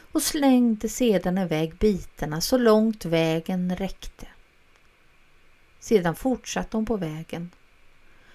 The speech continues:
och kon stirrade ilsket efter henne och bölade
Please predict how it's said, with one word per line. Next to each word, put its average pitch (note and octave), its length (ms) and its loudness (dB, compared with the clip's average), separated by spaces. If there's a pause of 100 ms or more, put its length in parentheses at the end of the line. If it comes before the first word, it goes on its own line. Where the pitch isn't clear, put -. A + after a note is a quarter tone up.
(160)
och C#4 160 -4
kon F3+ 460 -4
stirrade F3 920 -4
ilsket E3 560 -4
efter - 360 -8
henne D3+ 300 -6
och D#3+ 80 -4
bölade E3 720 -8